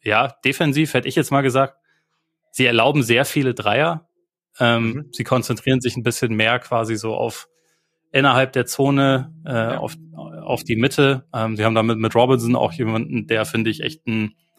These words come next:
Speaker 1: ein guter Ringbeschützer ist. Ich muss gestehen, er war für mich ein paar Jahre so ein bisschen in dieser Whiteside-Zone, wo ich dachte, okay, der hat
Speaker 2: <laughs>
Speaker 1: viele Blocks, aber der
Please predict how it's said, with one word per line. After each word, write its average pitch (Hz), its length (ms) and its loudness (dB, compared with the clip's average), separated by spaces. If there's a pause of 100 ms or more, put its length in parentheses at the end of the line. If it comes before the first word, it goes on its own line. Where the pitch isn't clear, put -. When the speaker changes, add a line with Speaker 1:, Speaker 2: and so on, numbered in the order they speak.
(420)
Speaker 1:
ein 120 80 -2
guter 151 280 2
Ringbeschützer 147 580 0
ist. 147 280 -2 (200)
Ich - 80 -20
muss 135 200 0
gestehen, 139 440 0
er 117 140 0
war 120 140 4
für - 160 -6
mich 123 180 -2
ein 120 60 -16
paar 120 200 2
Jahre 120 240 2
so 113 120 -2
ein 113 80 -2
bisschen 120 240 -2
in 113 60 0
dieser 110 220 0
Whiteside-Zone, 135 920 -2
wo 113 140 -4
ich - 80 -8
dachte, - 280 0
okay, 127 360 0 (600)
der 113 100 2
hat 127 120 0
Speaker 2:
<laughs> - 0 -
Speaker 1:
viele 131 260 2
Blocks, 127 320 0
aber 117 140 -2
der 113 160 4